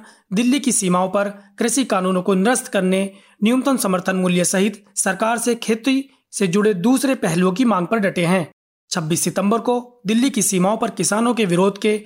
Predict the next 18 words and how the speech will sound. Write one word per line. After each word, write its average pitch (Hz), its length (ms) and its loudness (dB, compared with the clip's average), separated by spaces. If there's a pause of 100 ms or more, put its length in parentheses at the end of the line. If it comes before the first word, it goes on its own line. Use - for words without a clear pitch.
(220)
दस 247 240 -2
महीने 185 280 2
पूरे 220 220 2
हो 165 120 2
जाएंगे। 165 420 0 (440)
बता 185 300 -2
दें 262 140 -2
कि 277 140 0
शुक्रवार 185 480 0
को 240 140 0
कृषि 240 360 0
कानूनों 190 340 0
के 160 140 -4
विरोध 190 280 2
में 240 180 0 (260)
शिरोमणि 226 440 0
अकाली 175 320 0
दल 262 180 0